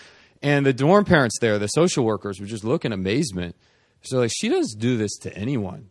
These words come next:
even other male volunteers that come in. Like, she just doesn't do this." And, uh, I was so ministered to because, you know, I could, I could hold her, and she would hold on to me, and, and, you know, she would just be so happy to see me, and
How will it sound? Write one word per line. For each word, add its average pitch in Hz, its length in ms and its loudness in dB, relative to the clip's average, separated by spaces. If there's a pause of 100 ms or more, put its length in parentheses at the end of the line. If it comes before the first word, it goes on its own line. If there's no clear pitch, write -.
(120)
even 185 240 0
other 135 200 2
male 113 220 -2
volunteers 104 460 -4
that 92 160 -8
come 98 240 -4
in. 135 200 -6
Like, 87 220 -14
she - 180 -12
just 208 200 -10
doesn't 92 320 -6
do 131 180 0
this." 101 260 -6 (760)
And, 123 260 2
uh, 117 220 4
I 190 180 8
was 202 200 10 (120)
so 196 320 8
ministered 151 680 2 (120)
to 101 260 -6 (600)
because, 139 680 2
you - 80 -6
know, 120 60 2
I 117 160 2
could, 104 220 -8
I 98 100 -10
could 98 140 -8
hold 165 340 2
her, 160 340 4
and 104 100 -6
she - 120 -8
would 117 140 -4
hold 160 260 0
on 147 180 4
to 110 60 2
me, 151 400 2
and, 98 160 -2 (320)
and, 110 480 -2
you 110 120 -2
know, 107 180 -2
she - 160 -6
would 160 60 -4
just 143 160 -6
be 139 80 0
so 160 220 4
happy 147 240 2
to 110 80 -2
see 160 300 0
me, 160 260 2
and 101 220 0